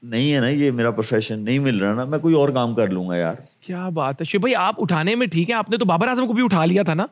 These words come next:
Speaker 2: जब वो इंजर हुए थे, कि कौन प्लेयर उठा के आप ले गए थे ग्राउंड
Speaker 1: हाँ,
Speaker 2: से।
Speaker 1: अ, मैनचेस्टर में मैच
Speaker 2: वो
Speaker 1: हो रहा
Speaker 2: बाबर
Speaker 1: था।
Speaker 2: आजम?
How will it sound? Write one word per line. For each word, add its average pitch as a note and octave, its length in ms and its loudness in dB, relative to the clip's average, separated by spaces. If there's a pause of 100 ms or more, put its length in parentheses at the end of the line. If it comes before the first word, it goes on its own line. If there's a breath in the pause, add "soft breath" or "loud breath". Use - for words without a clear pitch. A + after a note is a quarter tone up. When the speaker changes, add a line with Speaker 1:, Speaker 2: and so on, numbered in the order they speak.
(600 soft breath)
Speaker 2:
जब F3+ 180 0
वो G#3+ 160 2
इंजर G#3 300 2
हुए G#3 100 4
थे, G3 120 0
कि G3+ 100 -2
कौन G3 280 0
प्लेयर G3+ 240 2
उठा F#3+ 260 2
के F#3+ 140 -2
आप F#3+ 220 0
ले F3 160 2
गए E3+ 140 0
थे D3 180 0 (600)
ग्राउंड E3 320 0
Speaker 1:
हाँ, A#2+ 120 2
Speaker 2:
से। A2+ 100 2
Speaker 1:
अ, G#2 160 -6 (500)
मैनचेस्टर A#2+ 480 -2
में B2 180 -10
मैच G#2+ 340 -6
Speaker 2:
वो G3+ 60 2
Speaker 1:
हो F3+ 60 0
रहा G3 120 2
Speaker 2:
बाबर E4 120 2
Speaker 1:
था। D#4+ 60 2
Speaker 2:
आजम? A#3 320 0